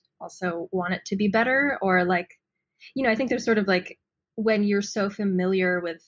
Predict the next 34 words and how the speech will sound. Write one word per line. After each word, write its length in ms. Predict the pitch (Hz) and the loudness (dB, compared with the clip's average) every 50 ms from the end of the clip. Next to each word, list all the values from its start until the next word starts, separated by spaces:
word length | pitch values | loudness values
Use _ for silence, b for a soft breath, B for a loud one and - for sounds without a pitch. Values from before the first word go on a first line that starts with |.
| _ - - | _ -12 -12
a 60 | 185 | -12
place 440 | - - - 190 180 185 185 - 190 | -10 -6 -4 -4 -4 -4 -4 -6 -8
or 100 | 175 165 | -8 -8
a 60 | 165 - - | -8 -10 -12
person, 580 | - 175 185 - - 214 214 214 214 214 208 - _ _ - | -12 -12 -10 -8 -8 -6 -4 -4 -4 -6 -6 -10 _ _ 0
there's, 240 | 220 214 208 202 - - _ - | 0 2 2 0 -2 -4 _ 0
I 80 | 269 | 4
don't 100 | 330 339 | 6 6
know, 160 | 330 254 190 | 6 6 4
it, 280 | 160 - - - - _ _ _ _ - | 2 0 -2 -6 -8 _ _ _ _ -8
you're, 200 | 208 196 214 208 | -4 -2 -2 0
you 280 | 202 185 196 208 214 208 | -2 -2 -2 -2 -2 -2
will 240 | 202 202 185 - - | -2 -2 -2 -2 -2
undoubtedly 500 | - 202 202 196 175 175 180 175 180 196 | -2 -2 0 0 0 0 -2 -2 -2 -2
have 180 | 202 208 180 175 | -2 -2 -4 -4
a 60 | 175 | -4
lot 160 | 170 170 165 | -6 -6 -8
of 120 | 185 - - | -8 -12 -12
complex 380 | - 185 180 185 185 - - - | -12 -12 -10 -10 -12 -12 -14 -16
feelings 300 | 175 170 170 180 202 240 | -16 -14 -12 -12 -10 -6
about 240 | 226 240 240 254 | -4 -4 -4 -2
it. 200 | 277 285 262 - _ _ _ - | -4 -6 -8 -12 _ _ _ -2
And 120 | 226 220 | 0 0
I 40 | 226 | 0
think 300 | 233 254 262 233 - - _ | 0 -2 -4 -6 -8 -6 _
that 200 | 220 202 180 - - _ _ - | 0 0 0 0 -4 _ _ -10
that's 300 | 190 190 202 185 185 - | -6 -4 -2 -2 -2 -4
always 260 | 202 190 190 208 208 | -6 -4 -4 -4 -4
been 180 | 208 247 247 247 | -4 -6 -6 -6
true 200 | - - 277 262 | -6 -8 -10 -10
for 160 | - - 277 | -8 -8 -6
me. 200 | 277 285 294 302 | -4 -2 -2 -2
But 340 | 302 - 208 190 185 180 - _ - - | -2 -4 -4 -4 -4 -4 -6 _ -6 -4
as 600 | 185 180 185 185 190 185 185 - - - - | -2 -2 -2 -2 -4 -6 -10 -12 -18 -20 -20